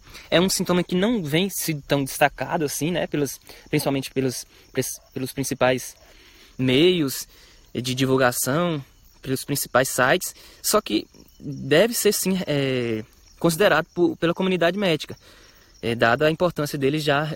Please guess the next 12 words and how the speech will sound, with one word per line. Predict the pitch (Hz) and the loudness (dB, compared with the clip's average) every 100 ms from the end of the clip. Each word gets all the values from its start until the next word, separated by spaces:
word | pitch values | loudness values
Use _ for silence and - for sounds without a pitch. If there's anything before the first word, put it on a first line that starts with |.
| 131 | -6
já | 131 131 | -4 -2
relatado | 151 156 - 139 | 0 0 0 -2
nesses | 151 - 175 | -4 -4 -4
estudos. | 214 - 123 - - _ _ _ _ - _ - | -4 -4 -6 -6 -12 _ _ _ _ -20 _ -8
Bom, | 170 147 | 0 2
em | |
relação | 160 196 - | 2 0 0
aos | 208 | 0
sintomas | - 185 170 180 180 - | 0 0 2 2 0 -4
e | |
problemas | 170 180 156 160 165 | 2 4 4 0 -2
cardiovasculares, | - 160 151 143 - 160 113 110 - | 0 0 2 0 0 0 0 -2 -16